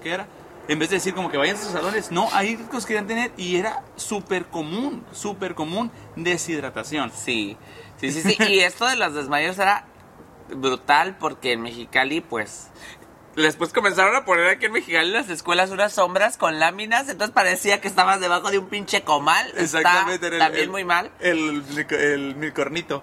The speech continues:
Speaker 1: era acá,
Speaker 2: Ajá.
Speaker 1: de la nada empezaba a oler a tocino acá. <laughs>
Speaker 2: Pero fíjate que actualmente creo que se ha recortado el horario. O sea, los niños no pueden salir, creo que a recreo, se la pasan dentro de sus aulas,
Speaker 1: Ujú.
Speaker 2: eh, con la refri.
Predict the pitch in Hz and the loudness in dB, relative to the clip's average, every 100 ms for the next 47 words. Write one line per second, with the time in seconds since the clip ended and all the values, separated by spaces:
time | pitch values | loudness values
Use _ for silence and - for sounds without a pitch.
0 | - 151 151 135 - - 151 160 123 180 | -4 0 0 2 2 2 2 4 4 2
1 | 190 160 - 156 165 170 170 180 147 123 | -2 -4 0 0 2 0 -2 -2 -4 -8
2 | - - 156 139 135 151 151 180 202 156 | -6 -6 -6 -4 -4 0 2 2 2 2
3 | 185 180 180 220 220 175 151 - 165 170 | 2 2 0 -2 -2 -2 -2 0 -2 0
4 | 175 165 180 - 160 151 170 170 147 143 | -4 -4 -6 -2 -2 -2 -6 2 2 2
5 | - 147 - 135 135 131 120 117 147 185 | -6 -4 0 0 0 2 2 2 -4 -10
6 | - - 120 131 123 120 123 131 143 147 | -20 -16 -4 0 0 0 -6 -8 -6 -6
7 | 135 143 143 139 135 110 - 131 - 123 | -4 -2 -4 -4 -6 -6 -6 -6 -4 -4
8 | 107 113 110 117 143 - 110 110 113 120 | -6 -4 -2 -2 -4 -6 -6 -6 -8 -8
9 | 120 120 120 110 107 110 113 127 147 190 | -8 -4 -6 -6 -4 2 2 2 0 0
10 | - 139 135 135 139 - 123 123 - 113 | -6 -12 -10 -12 -14 -6 0 0 0 -2
11 | 107 113 143 - 170 277 | 0 0 -2 -2 -4 -4